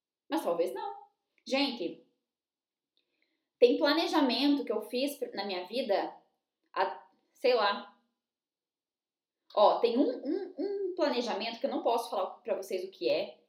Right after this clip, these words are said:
porque é uma, é um, não fa-, não tem a, a ver com isso aqui, mas assim, é, que foi muito trabalho. Gente, a gente trabalhou muito pra que isso acontecesse. Trabalhou muito pra que isso acontecesse há cinco anos atrás. Começou há cinco anos atrás.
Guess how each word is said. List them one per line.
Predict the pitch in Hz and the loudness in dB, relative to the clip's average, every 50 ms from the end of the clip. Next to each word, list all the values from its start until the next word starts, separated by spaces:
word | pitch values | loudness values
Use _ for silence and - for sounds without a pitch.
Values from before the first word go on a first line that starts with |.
| _ _ _ _ | _ _ _ _
porque | - 202 - 247 | -8 -4 0 0
é | 202 202 | 0 0
uma, | 202 202 202 196 196 - - | 0 -2 -6 -6 -6 -6 -2
é | 190 190 190 185 | 2 4 4 4
um, | 185 190 185 180 180 - - 190 | 2 0 -4 -8 -8 -10 -12 -12
não | 190 202 202 202 208 | -10 -8 -8 -8 -8
fa-, | - - 214 196 - 214 | -4 0 2 2 2 2
não | 208 208 | 0 -2
tem | 247 226 208 | -2 -2 0
a, | 208 208 - 180 190 | 0 -2 0 0 0
a | 196 | 0
ver | 196 202 202 - | 2 0 -2 -4
com | 214 | -8
isso | 208 - 190 | -10 -10 -10
aqui, | 185 - - 202 240 | -10 -10 -6 -4 -2
mas | 233 208 202 208 208 | 0 0 0 -2 -2
assim, | - 240 175 160 - _ _ _ _ _ _ _ _ _ _ - | -4 -6 -8 -8 -10 _ _ _ _ _ _ _ _ _ _ -2
é, | 180 180 180 180 180 180 180 175 175 175 170 165 - - - _ _ _ _ _ _ _ _ _ _ _ _ - | 2 2 4 4 4 4 4 4 4 2 0 -2 -6 -10 -14 _ _ _ _ _ _ _ _ _ _ _ _ -18
que | - - | -18 -10
foi | 214 - 269 247 | 4 6 8 8
muito | 240 240 240 269 277 320 - - | 8 6 4 4 4 2 0 0
trabalho. | 294 262 247 240 226 226 - | 0 2 2 2 0 -2 -4
Gente, | - 254 226 202 220 | -4 -4 -6 -6 -6
a | 214 | -8
gente | 220 240 240 | -8 -8 -6
trabalhou | 240 214 220 214 240 247 | -4 -4 -2 -2 -2 -2
muito | 233 233 220 233 240 240 240 - | -2 -2 -2 -4 -4 -4 -4 -6
pra | - 196 190 | -6 -4 -4
que | 190 - - | -4 -6 -10
isso | 214 - 220 | -16 -16 -14
acontecesse. | 214 208 202 - 196 - - 185 180 180 - - _ _ - | -14 -14 -14 -14 -14 -10 -8 -8 -8 -8 -10 -14 _ _ -8
Trabalhou | 214 185 - 214 233 226 - 226 | -6 -6 -4 -4 -6 -8 -8 -6
muito | 233 247 285 302 - | -4 -4 -4 -4 -4
pra | - 247 240 | -6 -6 -6
que | 226 | -6
isso | - - 233 | -8 -10 -10
acontecesse | 233 208 214 214 214 - - 196 214 - - - | -10 -12 -12 -12 -12 -10 -10 -10 -10 -12 -14 -14
há | - 214 | -12 -12
cinco | 214 - - - 262 320 294 277 | -10 -10 -8 -8 -6 -4 -4 -4
anos | 226 220 214 | -4 -4 -6
atrás. | 214 208 - 156 160 - - - | -10 -10 -10 -10 -10 -10 -14 -18
Começou | - - 202 220 240 233 | -16 -14 -12 -10 -10 -10
há | 240 | -10
cinco | - - - 330 - 262 | -8 -8 -6 -4 -2 -2
anos | - 226 233 233 | -2 -4 -4 -6
atrás. | 214 - 185 208 - | -4 -2 -2 -4 -4